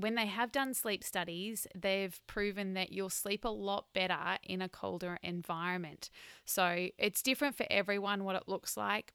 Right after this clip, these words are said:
but they say around the twenty-two degrees is prime for, for good sleeping. And what you can do is have a warm shower, so then your body naturally is a little bit warmer and it will decrease,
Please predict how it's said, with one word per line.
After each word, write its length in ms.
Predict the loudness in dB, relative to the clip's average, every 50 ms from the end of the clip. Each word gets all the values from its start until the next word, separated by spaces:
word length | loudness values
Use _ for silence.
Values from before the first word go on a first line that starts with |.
| _ _ 0
but 160 | 0 2 2
they 160 | 2 0 0
say 360 | 0 0 2 2 2 2 2 0
around 440 | 0 -2 0 -2 -2 -2 -2 -4
the 80 | -4 -6
twenty-two 520 | -8 -8 -8 -6 -6 -6 -4 -2 -2 0
degrees 640 | 0 -2 -2 -2 -2 -2 0 0 0 0 0 -2 -2 -4
is 180 | -4 -4 -4 -4
prime 760 | -8 -8 -6 -2 0 0 0 2 0 0 0 -2 -2 -4 -6 -8
for, 400 | -6 -4 -2 -2 -2 -4 -6 -8 -10 -12
for 220 | -4 -2 0 0
good 240 | 0 0 -2 -2 -2
sleeping. 540 | -2 0 0 0 0 0 -2 -2 -2 -2 -4 -6 -10 -16 -18 -18 -18 -4 2
And 160 | 2 4 4 6
what 160 | 4 2 2
you 100 | 0 -4
can 340 | 0 2 2 4 4 4 2
do 360 | 2 0 0 0 0 -2 -2 -2
is 180 | -2 -2 -2 -2
have 260 | 2 2 4 4 4
a 80 | 4
warm 320 | 2 2 0 -2 -2 -2 -4
shower, 560 | -4 -4 -4 -4 -4 -6 -6 -4 -4 -4 -4 -8 -14 -20 -20 -20 _
so 180 | -6 -4 -2 0
then 320 | 2 2 2 2 0 -2 -4
your 480 | -6 -4 0 2 2 4 2 2 0 0
body 340 | 0 0 0 2 0 0 0
naturally 560 | 0 0 0 0 -2 -4 -2 -2 0 0 0
is 100 | 0 0
a 80 | 0
little 260 | 0 2 2 2 4 4
bit 160 | 4 2 2
warmer 600 | 0 0 0 0 0 0 -2 -2 -2 -2 -2 -4 -4 -6
and 180 | -4 -2 -2 -2
it 120 | -2 -2
will 320 | -2 -2 -2 -2 -4 -6 -8 -10 _
decrease, 800 | -4 -4 -4 -6 -4 -4 -2 -2 -2 -4 -4 -4 -4 -4 -4